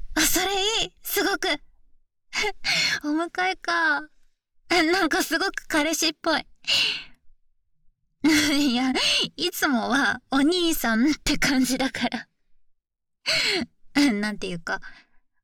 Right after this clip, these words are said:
うーん、愛されてるって感じで。<laughs> お酒？うん、それはもちろん。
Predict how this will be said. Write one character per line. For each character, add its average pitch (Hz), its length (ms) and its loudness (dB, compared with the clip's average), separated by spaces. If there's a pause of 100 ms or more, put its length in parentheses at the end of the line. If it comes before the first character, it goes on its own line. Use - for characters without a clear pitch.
(140)
う 214 60 -6
ー - 20 -8
ん、 180 680 -10 (1120)
愛 294 240 2
さ 339 200 -2
れ 294 140 -2
て - 120 -8
る 226 200 -10
っ - 20 -20 (600)
て - 100 -4
感 226 240 2
じ 233 100 0
で。 240 240 -2 (320)
<laughs> 302 340 -2 (2750)
お 220 40 0
酒？ 311 300 -4 (1000)
う 320 200 4
ん、 226 40 0
そ 247 220 -2
れ 339 80 -2 (220)
は - 20 0
も 247 180 2
ち 349 220 -2
ろ 220 140 0
ん。 175 120 -12